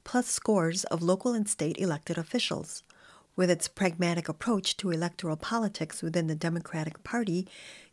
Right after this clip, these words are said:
D S A is the most dynamic socialist organization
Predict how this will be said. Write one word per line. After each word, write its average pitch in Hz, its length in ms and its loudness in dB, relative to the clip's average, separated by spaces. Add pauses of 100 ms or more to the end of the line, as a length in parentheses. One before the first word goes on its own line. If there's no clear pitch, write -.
D 233 180 6
S 262 260 2
A 160 240 4
is 156 140 0
the 170 60 2
most 175 300 4
dynamic 170 580 2
socialist 165 680 0
organization 165 920 2